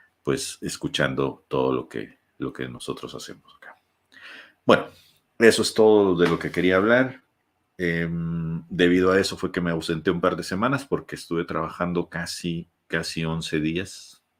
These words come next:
si no es que más. Previos también tuve que hacer algunas cosas, algunas diligencias. Pero bueno, ya salimos de eso y ya estamos de regreso. Y andamos aquí con otros proyectos.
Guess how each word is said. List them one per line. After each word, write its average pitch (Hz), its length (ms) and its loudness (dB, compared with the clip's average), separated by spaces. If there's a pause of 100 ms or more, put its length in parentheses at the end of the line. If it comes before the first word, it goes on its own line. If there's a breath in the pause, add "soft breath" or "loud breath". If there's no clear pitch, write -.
(140)
si - 160 -10
no 71 120 -8
es - 100 -16
que 71 100 -10
más. 71 460 -8 (540)
Previos 69 600 -2
también 71 380 -6
tuve 69 240 -8
que 64 60 -8
hacer - 180 -4
algunas 71 320 -8
cosas, 98 300 -6
algunas 73 240 -6
diligencias. 98 640 -12 (680 soft breath)
Pero 113 140 8
bueno, 82 320 2
ya 78 180 4
salimos 82 400 -2
de 92 100 4
eso 98 220 0
y 90 80 2
ya 80 60 4
estamos 73 400 -6
de 73 80 -2
regreso. 60 480 -10 (540 loud breath)
Y 69 120 -4
andamos 67 380 -4
aquí 90 240 -8
con 57 200 -10
otros - 600 -14
proyectos. - 960 -6